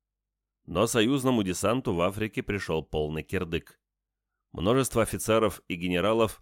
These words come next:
заимели черные метки в личных делах. А вот сэру Джону повезло. Он остался в стороне от усердного поиска виновных. Более того, его дивизия, усиленная двадцать первой танковой бригадой,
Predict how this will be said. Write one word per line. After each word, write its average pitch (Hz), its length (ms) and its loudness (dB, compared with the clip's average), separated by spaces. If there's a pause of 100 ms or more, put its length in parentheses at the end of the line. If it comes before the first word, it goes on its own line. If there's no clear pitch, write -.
(300)
заимели 98 560 2
черные 98 500 0
метки 110 380 -2
в 101 120 -2
личных 87 420 -4
делах. 90 440 -2 (840)
А 78 120 0
вот 110 200 0
сэру 139 320 0
Джону 98 340 0
повезло. 87 640 -2 (500)
Он 127 200 0
остался 123 600 0
в - 60 -12
стороне 87 520 0
от - 220 -6
усердного 87 520 -2
поиска 87 440 -4
виновных. 90 600 -4 (760)
Более 101 400 0
того, 76 400 -4 (580)
его 87 280 0
дивизия, 127 680 0 (160)
усиленная 95 680 -2
двадцать 90 400 -4
первой 87 300 -2
танковой 82 480 -4
бригадой, 101 640 -2